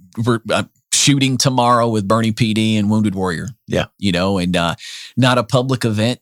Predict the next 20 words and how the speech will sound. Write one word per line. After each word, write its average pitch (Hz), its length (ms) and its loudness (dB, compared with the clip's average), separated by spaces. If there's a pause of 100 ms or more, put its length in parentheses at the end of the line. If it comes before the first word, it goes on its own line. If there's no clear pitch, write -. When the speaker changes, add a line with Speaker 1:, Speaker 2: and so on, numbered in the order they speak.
Speaker 1:
Uh, 87 400 -2 (580)
you 104 100 0
know, 95 80 2
we 110 140 2
host 113 300 0
'em 104 100 2
once 110 260 0
a 107 40 0
year 113 260 0
up 107 140 -2
here 113 280 0
where 101 160 -2
we 98 160 0
do 101 320 2
a 92 320 0
shoot 113 340 -4
with 104 120 0
a 101 80 0
veteran, 101 480 0 (540)
uh, 85 560 0